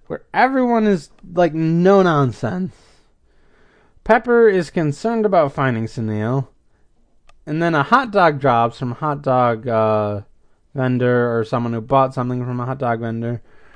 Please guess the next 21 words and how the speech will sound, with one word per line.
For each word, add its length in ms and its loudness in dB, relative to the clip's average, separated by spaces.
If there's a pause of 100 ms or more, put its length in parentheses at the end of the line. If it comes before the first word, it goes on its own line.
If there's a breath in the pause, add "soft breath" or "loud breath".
(140 soft breath)
and 160 -2
the 60 -2
pigeon 420 4
with 180 0
Blythe's 640 2
mom's 440 2
book 600 4
comes 320 0
down, 520 0 (420 soft breath)
lets 220 -4
the 100 -4
book 420 -4
go, 520 6 (560 soft breath)
and 220 -2
starts 240 -2
pecking 320 -2
away 160 0
at 120 -2
the 120 2
hot 180 4
dog. 440 2